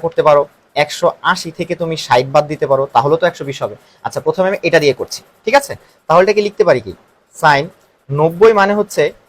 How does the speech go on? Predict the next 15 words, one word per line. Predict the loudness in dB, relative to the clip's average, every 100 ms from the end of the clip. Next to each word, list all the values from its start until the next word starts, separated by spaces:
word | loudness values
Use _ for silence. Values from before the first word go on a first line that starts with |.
| -2
পাই | 0 2
by | -2
টু | -4 -14 _ _ _ _ _ _ _ _ 0
প্লাস | 0 0 -8 _ _ _ _ _ -6
তিরিশ | -2 -2 0 0
মানে | 2
হচ্ছে | -2 -2 -6 -6 _ _ _ 0
পাই | 2 2
by | 0 -4
সিক্স। | -16 -16 -20 _ _ _ _ _ _ _ _ _ _ 0
ক্লিয়ার? | 6 6 6 -6 _ _ _ -18
আচ্ছা, | -12 -4
সূত্র | -4 2 2
আকারে | 6 4 2
ভাঙি, | -2